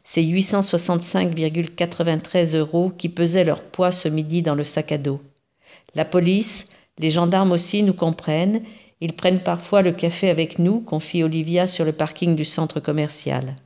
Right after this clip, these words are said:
Pour moi, avec mes neuf cents euros, ça va être chaud à Noël », dit un collègue qui nous a rejoints. Autour de nous émergent de la nuit les silhouettes des vitrines éteintes réservées aux bourses pleines.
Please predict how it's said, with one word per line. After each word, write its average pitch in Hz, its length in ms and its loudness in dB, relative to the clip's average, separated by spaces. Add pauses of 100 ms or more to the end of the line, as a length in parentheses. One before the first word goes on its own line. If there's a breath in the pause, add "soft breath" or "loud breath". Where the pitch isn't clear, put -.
(800 soft breath)
Pour 175 140 0
moi, 202 400 2 (320 loud breath)
avec 175 260 0
mes 175 100 4
neuf 185 180 4
cents 180 280 2
euros, 175 300 4
ça 165 160 0
va 160 120 2
être 160 220 0
chaud 165 300 2
à 147 60 2
Noël », 143 360 0
dit 147 180 -6
un 151 60 -2
collègue 156 380 0
qui - 120 -6
nous 151 200 0
a 147 60 0
rejoints. 139 440 -4 (600)
Autour 180 340 -2
de 180 120 4
nous 185 340 4
émergent 175 400 4
de 165 80 0
la 160 160 4
nuit 196 420 2
les 160 80 0
silhouettes 175 580 0
des 165 100 0
vitrines 170 480 -2 (140)
éteintes 160 500 -2
réservées 170 520 2
aux 170 80 4
bourses 170 400 -2
pleines. 143 540 -2